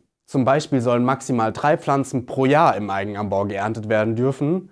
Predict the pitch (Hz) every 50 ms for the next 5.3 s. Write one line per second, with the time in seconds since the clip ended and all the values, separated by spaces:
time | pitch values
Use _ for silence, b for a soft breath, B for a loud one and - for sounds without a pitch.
0 | B B - - 147 127 107 120 117 107 113 - - 143 139 131 139 143 135 131
1 | 127 123 120 120 120 117 113 107 98 110 127 120 - - 165 156 135 120 120 123
2 | 120 123 120 117 120 131 156 180 202 190 - 196 190 190 190 - - _ - 127
3 | 120 127 127 120 127 123 123 127 120 - - 131 120 110 110 - - 120 127 135
4 | - - 135 120 123 120 - 175 151 120 107 101 95 - - - 92 90 78 -
5 | - 80 - _ _